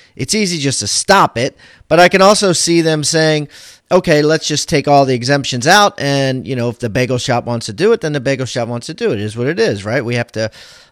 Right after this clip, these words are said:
abide by the Supreme Court ruling and we have to, you know, be more open-minded." So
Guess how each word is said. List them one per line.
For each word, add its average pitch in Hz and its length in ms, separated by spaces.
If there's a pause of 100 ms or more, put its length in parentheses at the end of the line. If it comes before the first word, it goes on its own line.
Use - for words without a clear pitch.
abide 117 420
by 113 140
the 120 80
Supreme 131 320
Court 143 240
ruling 135 460
and 104 160
we 107 80
have 113 220
to, 113 520
you 139 100
know, 127 120
be 123 240
more 135 300
open-minded." 104 840
So 175 260